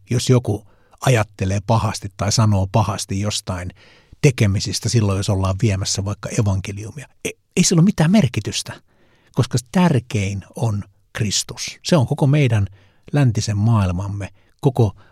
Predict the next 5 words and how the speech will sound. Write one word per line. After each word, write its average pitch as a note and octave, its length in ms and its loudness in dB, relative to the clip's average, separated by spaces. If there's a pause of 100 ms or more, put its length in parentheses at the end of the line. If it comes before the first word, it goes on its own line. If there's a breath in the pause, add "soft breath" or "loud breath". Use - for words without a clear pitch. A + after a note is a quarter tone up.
(160 soft breath)
Aasian, G#2 640 2 (440)
Afrikan, G2 600 -2 (260)
koko C#3+ 280 2
siis G#2+ 200 0
maapallon A2+ 840 2